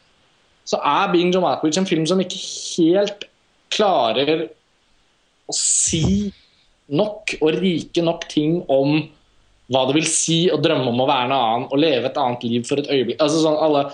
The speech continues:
den har jo, det er ikke, den mangler ikke på tematikk, men den er liksom ikke, det er som om konseptene akkurat er litt for viktige og Spike Jonze har jo sakte,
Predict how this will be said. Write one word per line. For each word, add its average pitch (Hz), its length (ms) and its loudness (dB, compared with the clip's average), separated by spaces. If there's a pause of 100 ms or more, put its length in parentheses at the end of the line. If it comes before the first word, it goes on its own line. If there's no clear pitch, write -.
den 165 140 2
har 147 160 2
jo, 160 80 4 (100)
det 160 60 2
er 147 80 0
ikke, 233 160 0
den 196 160 2
mangler 190 340 2
ikke 220 160 -8
på 139 80 -2
tematikk, 170 320 -4
men 185 140 -2
den 202 100 -2
er 196 80 -2
liksom 208 220 0
ikke, - 160 -4 (960)
det - 240 0
er 190 80 0
som 202 100 4
om 202 160 4
konseptene 196 720 0 (220)
akkurat - 640 -2
er 170 80 2
litt 143 180 0
for 170 160 2
viktige 165 380 0 (840)
og 180 80 2
Spike 170 240 2
Jonze 190 240 2
har 156 80 4
jo 143 80 0
sakte, - 220 -4